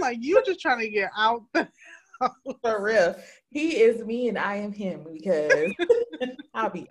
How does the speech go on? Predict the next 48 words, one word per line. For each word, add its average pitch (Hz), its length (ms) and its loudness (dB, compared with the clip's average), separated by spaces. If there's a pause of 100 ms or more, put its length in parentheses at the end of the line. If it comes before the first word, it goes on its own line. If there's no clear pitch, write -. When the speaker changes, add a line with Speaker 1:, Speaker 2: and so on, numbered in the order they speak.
Speaker 2:
out. 151 380 -2 (320)
"Oh, 262 100 4
we 254 240 0
need 359 140 -8
milk?" 427 300 -4 (140)
I'm 208 160 -8
gone. 160 440 -4 (920)
Speaker 1:
'Cause - 160 2
see, - 140 0
I 302 140 4
used 330 300 4
to 285 80 -2
do 254 180 -8
that, 202 240 2
and 185 100 -8
I 208 60 -6
think 247 200 -12
he 254 120 -6
caught 190 260 -2
on. 165 280 -4 (460)
Speaker 2:
Mm-hmm. 226 520 -8 (680)
Speaker 1:
And 190 100 -18
so 196 80 -10
he's 202 180 -10
like, 220 160 -6
"Oh, 294 140 2
no, 302 140 -4
babe, 269 180 -6
I'll 277 140 2
go 285 160 -6
for 285 100 -12
you. 262 120 -8
Don't 269 180 -10
worry, 240 220 -2
don't 269 160 -10
worry." 208 480 -6 (340)
I'm 359 120 -2
Speaker 2:
Mm-hmm. 311 60 2
Speaker 1:
like, 208 180 4
"Don't 240 200 2
worry. 427 280 2
What 466 120 -8
do - 60 -6
you, 415 160 -6
I'm, 440 120 0 (200)
I'm 427 240 -10
going." 302 640 -8 (460)
Speaker 2:
Right. 185 680 0